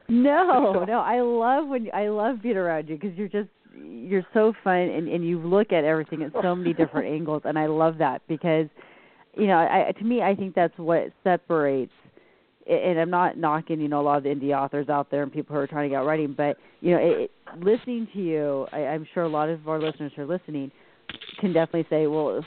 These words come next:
Speaker 1: course, this is why this guy's winning <laughs> awards and is one of the top, you know, best-selling authors in Utah." And because you do, you look at all angles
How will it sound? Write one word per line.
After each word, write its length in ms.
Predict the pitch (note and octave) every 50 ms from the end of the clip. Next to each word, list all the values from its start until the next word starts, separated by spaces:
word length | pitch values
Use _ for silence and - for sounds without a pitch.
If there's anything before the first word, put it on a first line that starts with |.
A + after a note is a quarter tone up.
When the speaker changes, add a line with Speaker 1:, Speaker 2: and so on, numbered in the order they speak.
| - -
Speaker 1:
course, 160 | - D4 C#4+
this 120 | - F#3+ F3
is 60 | F3
why 120 | F3 E3+ D#3+
this 100 | D3 -
guy's 180 | - D3+ D3 D3 D#3+
winning 240 | E3 E3 G3 E3 G#3+
<laughs> 20 |
awards 300 | F#3 D3+ D3 D3 D3 C3+
and 140 | D3+ D3 D3 C#3 C#3
is 60 | D#3
one 140 | D#3 D#3 D#3
of 80 | D3+
the 80 | C#3+ D3+
top, 260 | - D#3 C#3 C3+ - -
you 60 | D#3 D3
know, 220 | D3+ D3 C#3 C3 B2 -
best-selling 360 | D3+ D3 C#3 - D3+ C#3+ C3+
authors 320 | C#3 C3+ C3 - C3+ C#3 C3 C#3
in 80 | C3 C3
Utah." 440 | C3 C3 - - C3 C3 C3+ C#3+
And 180 | D3+ C#3+ C3+ C#3 - - - - - - - _ _ _ _ _ _ - - - F3
because 560 | E3 G3 F3+ - G3 F#3+ F#3 F#3 F3+ F3 F3 D#3+
you 320 | D#3 F2+ F2 F3 F#3+ G3+ G3
do, 80 | G#3+ C4
you 180 | B3+ F#3 E3
look 160 | D3+ F3+ -
at 60 | F#3+ D3+
all 240 | - C#3 D#3 D#3+ C#3
angles 440 | - D#3 D#3+ - E3+ E3+ F3 F3